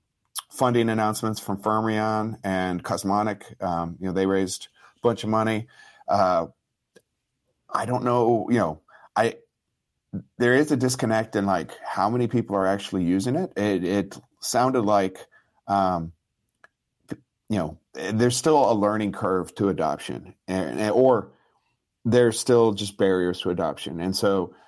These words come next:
um, you know, it might still be a ways out, and, and that's, you know, kind of the survey results, uh, reflected that. Um, so there were a lot of sessions about it. There are a lot of people talking about it,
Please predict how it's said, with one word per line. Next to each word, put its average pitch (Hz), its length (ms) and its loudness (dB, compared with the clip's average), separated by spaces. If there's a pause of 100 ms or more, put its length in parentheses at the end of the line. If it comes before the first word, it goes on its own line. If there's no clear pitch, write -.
(120)
um, 90 380 0 (480)
you 107 80 -2
know, 90 100 0
it 101 80 0
might 110 240 0
still - 180 -2
be 104 200 2
a 87 280 0
ways 92 260 -2
out, 113 380 0
and, 95 300 -2
and 95 100 0
that's, 90 300 -4 (140)
you 92 140 -6
know, 92 160 -4
kind 98 200 -4
of 85 40 -6
the 85 80 -6
survey 98 300 -2
results, 95 600 -4
uh, 95 100 -4
reflected 95 520 -4
that. 104 260 -2 (500)
Um, 107 420 0 (300)
so - 160 0
there 156 120 6
were 147 100 4
a 135 60 4
lot 135 160 4
of 127 80 -8
sessions 135 520 -2
about 123 320 2
it. - 180 -6
There 107 100 0
are 101 40 2
a 101 40 2
lot 101 120 2
of 98 60 -8
people 101 200 -6
talking 123 420 -2
about 92 280 0
it, 87 160 -8